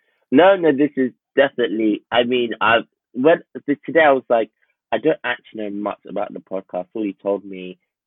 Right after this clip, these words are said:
is that it, it, it, you take, you basically go with the flow. And I was like, I literally sat at work and I was like, "Wait, wait, wait, this could be a prank.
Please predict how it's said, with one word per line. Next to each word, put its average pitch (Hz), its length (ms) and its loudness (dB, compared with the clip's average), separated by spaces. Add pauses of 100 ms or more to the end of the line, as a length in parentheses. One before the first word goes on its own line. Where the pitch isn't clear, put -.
is 90 100 -16 (160)
that 82 240 -8
it, 92 180 -16 (540)
it, - 180 -6 (360)
it, 82 160 -8 (260)
you 104 160 -6
take, 110 300 -4
you 107 200 -4
basically 113 340 -4
go 101 220 -2
with 90 100 -14
the 90 60 -20 (120)
flow. 101 120 -6
And 92 120 -6
I 90 60 -8
was 92 180 -10
like, 92 180 -6 (100)
I 120 100 4
literally 151 340 -4
sat 120 180 0
at 92 60 -8
work 110 260 -4
and 90 80 -14
I 87 40 -10
was 87 120 -14
like, 85 180 -8 (680)
"Wait, 78 320 -8 (100)
wait, 85 240 -10
wait, - 240 -12
this 101 140 -6 (120)
could 85 200 -12
be 90 220 -8
a - 60 -14 (100)
prank. 82 340 -12